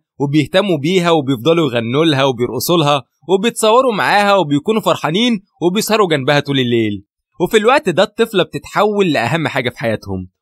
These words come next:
وبيتفقوا إنهم هيسموها أنجل. وفي الآخر بيشوفوا كل البنات اللي ضحكوا عليهم وبيتأسفوا لهم على كل حاجة عملوها. وتاني يوم بيروح لهم واحد من رعاية الأطفال لما بيكتشف إن في بنت صغيرة موجودة في البيت،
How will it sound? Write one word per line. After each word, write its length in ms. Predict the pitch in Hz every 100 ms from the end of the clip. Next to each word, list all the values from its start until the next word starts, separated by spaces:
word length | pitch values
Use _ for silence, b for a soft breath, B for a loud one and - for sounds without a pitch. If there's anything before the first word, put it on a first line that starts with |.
| -
وبيتفقوا 720 | 143 156 190 185 240 254 170
إنهم 280 | 151 185 208
هيسموها 540 | 131 117 127 151 117 117
أنجل. 380 | 113 98 90 - _ _
وفي 200 | 151 170
الآخر 500 | 196 - 262 - 247
بيشوفوا 440 | 151 151 156 262 247
كل 160 | 233 226
البنات 380 | 156 131 208 180
اللي 140 | 131
ضحكوا 300 | 151 - 120
عليهم 400 | 123 180 180 156 _ _
وبيتأسفوا 640 | 170 175 226 202 - 202 262
لهم 260 | 277 254 151
على 180 | 113
كل 220 | 117 185 165
حاجة 240 | 160 147
عملوها. 600 | 101 101 127 131 95 90 _ -
وتاني 380 | 156 175 277 240
يوم 240 | 160 233
بيروح 280 | 156 143 127
لهم 260 | 185 220 185
واحد 200 | 202 185
من 140 | 147
رعاية 260 | 131 143 156
الأطفال 560 | 151 120 - 196 214 - -
لما 240 | 143 165
بيكتشف 520 | 156 156 - 233 247 - 165
إن 160 | 143
في 140 | 139 220
بنت 240 | 240 233
صغيرة 480 | 165 139 117 131 190
موجودة 340 | 139 123 170
في 80 | 147
البيت، 420 | 107 139 143 -